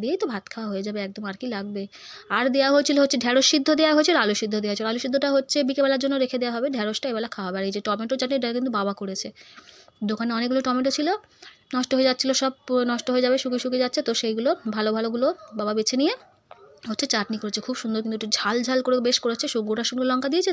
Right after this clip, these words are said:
তো, বেশ একদম ঝাল ঝাল হয়েছে চাটনিটা, দারুণ কিন্তু খেতে লাগছিল। এমনি চাটনি আমার ঝাল ভাল লাগে না, কিন্তু এই টমেটোর চাটনিটা আবার দেখছি ঝাল ঝাল, মানে বেশ একটু আচারের মতো ভাল লাগছিল খেতে।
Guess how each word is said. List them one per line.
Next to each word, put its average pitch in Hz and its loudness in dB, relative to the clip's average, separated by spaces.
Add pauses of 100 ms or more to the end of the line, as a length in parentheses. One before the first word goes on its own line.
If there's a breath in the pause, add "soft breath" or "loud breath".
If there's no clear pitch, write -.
তো, 196 -2 (460 loud breath)
বেশ 233 2
একদম 226 -2 (100)
ঝাল 190 -8
ঝাল 214 -6
হয়েছে 208 -8
চাটনিটা, 202 -10
দারুণ 202 -6
কিন্তু 233 -8 (140)
খেতে 214 -4
লাগছিল। 202 -6 (460 loud breath)
এমনি 262 4
চাটনি 254 2
আমার 269 2
ঝাল 247 0
ভাল 247 2
লাগে 233 2
না, 240 0
কিন্তু 240 0
এই 233 -2
টমেটোর 254 4
চাটনিটা 262 2
আবার 247 2
দেখছি 240 -2 (640)
ঝাল 202 -2
ঝাল, 233 0
মানে 220 -2
বেশ 226 2
একটু - -4
আচারের 240 0
মতো 240 -2 (200)
ভাল 214 -2
লাগছিল 214 -2
খেতে। 196 -8